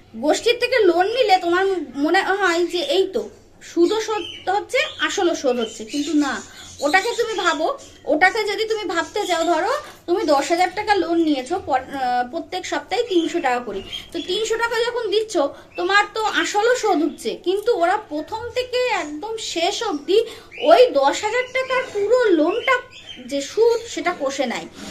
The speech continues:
কিন্তু তুমি যে প্রত্যেক মাসে দিচ্ছ, তাতে কিন্তু তোমার আসল শোধ হচ্ছে, কিন্তু সেইটা কাটে না, বুঝতে পেরেছো?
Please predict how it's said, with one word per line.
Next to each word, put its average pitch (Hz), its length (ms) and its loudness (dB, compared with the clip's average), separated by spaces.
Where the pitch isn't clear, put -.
কিন্তু 480 200 4
তুমি 494 180 -4
যে 539 100 6
প্রত্যেক 480 460 -4
মাসে 349 400 0
দিচ্ছ, 440 380 -2
তাতে 339 260 0
কিন্তু 508 200 -4
তোমার 508 260 0
আসল 466 340 2
শোধ 453 240 -4
হচ্ছে, 302 220 -4
কিন্তু 403 160 -2
সেইটা 381 540 -2
কাটে 285 280 -2
না, 214 240 -6
বুঝতে 415 280 0
পেরেছো? 466 400 2